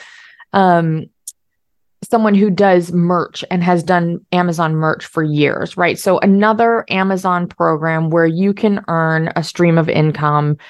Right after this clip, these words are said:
pretty passively. You don't have any inventory, right? So it's, it's pretty, like, um, similar to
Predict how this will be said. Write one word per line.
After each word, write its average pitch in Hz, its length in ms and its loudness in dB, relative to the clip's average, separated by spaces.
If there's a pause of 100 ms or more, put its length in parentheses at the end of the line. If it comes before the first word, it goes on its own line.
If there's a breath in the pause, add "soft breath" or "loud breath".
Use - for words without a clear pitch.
(120)
pretty 226 220 0
passively. 180 560 0
You 160 140 0
don't 185 260 2
have 190 180 -4
any 190 180 -2
inventory, 160 640 -4
right? 170 220 -2
So 208 120 -2
it's, 190 180 -4 (540 soft breath)
it's 247 120 -2
pretty, 302 460 0
like, 185 560 -2
um, 160 380 0
similar 185 580 0
to 160 760 -2